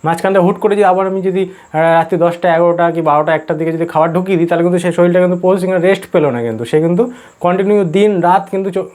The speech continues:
মানে প্রায় চব্বিশ ঘন্টা কাজ করছে। তো সেই কারণে কিন্তু হাফ হাফ করে এটা কিন্তু, তো এই জিনিসগুলো কিন্তু আমরা যদি, আহ, ত্যাগ করে দিই, মানে, আহ, সাতটার আগে খেয়ে নিই আর এবং, আহ, সকালবেলা উঠে একটু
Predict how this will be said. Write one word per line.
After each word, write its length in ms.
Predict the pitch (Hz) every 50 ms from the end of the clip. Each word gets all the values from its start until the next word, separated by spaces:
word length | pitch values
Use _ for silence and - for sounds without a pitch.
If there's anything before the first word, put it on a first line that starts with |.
| -
মানে 240 | 165 156 160 170 165
প্রায় 260 | 160 - - 180 180
চব্বিশ 300 | 175 180 180 175 208 202
ঘন্টা 180 | 196 202 208 202
কাজ 200 | 190 180 147 -
করছে। 320 | - 139 117 - - 117 - - - - - - _ -
তো 80 | 156
সেই 180 | - 160 156 156
কারণে 180 | 170 175 180
কিন্তু 160 | 185 185 190 165
হাফ 200 | 143 151 143 156
হাফ 100 | 160 160
করে 220 | - 175 180 180
এটা 100 | 151 160
কিন্তু, 260 | 165 165 170 196 226 - - - - _ _ _ _ _ _ _ _ _ _ _ _ -
তো 60 | - -
এই 320 | - - - 175 190 208 202
জিনিসগুলো 400 | 220 220 220 202 202 214 214 214
কিন্তু 160 | 214 214 208
আমরা 120 | 196 196 196
যদি, 280 | 196 196 196 190 185
আহ, 440 | 180 160 170 160 160 156 151 151 147 143
ত্যাগ 160 | - 170 - - -
করে 160 | 175 170 165
দিই, 160 | 147 156 175
মানে, 260 | 170 165 160 160 160 156 - - - - - - 151
আহ, 120 | 151 156
সাতটার 280 | 135 160 156 - 170 165
আগে 180 | 160 170 170
খেয়ে 180 | 170 160 160 151
নিই 200 | 156 160 170 170 175 - - - - -
আর 140 | 139 135 147
এবং, 260 | 151 156 156 156 160
আহ, 200 | 151 143 143 139
সকালবেলা 400 | 139 160 151 151 160 160 160 160
উঠে 160 | 160 151 165
একটু 380 | 156 156 - 165 165 160 160